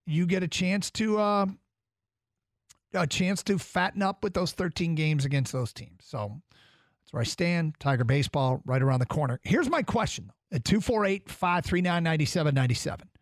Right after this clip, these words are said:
What are you most fired up for this baseball season? Pick something.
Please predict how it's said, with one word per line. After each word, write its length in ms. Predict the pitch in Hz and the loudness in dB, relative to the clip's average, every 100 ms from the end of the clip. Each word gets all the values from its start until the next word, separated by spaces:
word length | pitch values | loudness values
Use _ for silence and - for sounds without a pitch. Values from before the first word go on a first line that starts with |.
| _ _ _ - | _ _ _ -4
What 200 | 147 220 | 2 4
are 100 | 277 | 4
you 160 | 240 240 | 2 2
most 260 | 226 - | 0 -2
fired 400 | - 202 196 180 | -4 0 2 2
up 140 | 156 - | 0 0
for 200 | 156 139 | 0 0
this 180 | 131 | 0
baseball 440 | - 135 120 - 101 | -2 -4 -2 -4 -6
season? 400 | - - - _ _ _ _ _ _ _ _ _ _ _ | -8 -16 -18 _ _ _ _ _ _ _ _ _ _ _
Pick 160 | - 190 | -4 -2
something. 360 | - 156 - | -2 -4 -6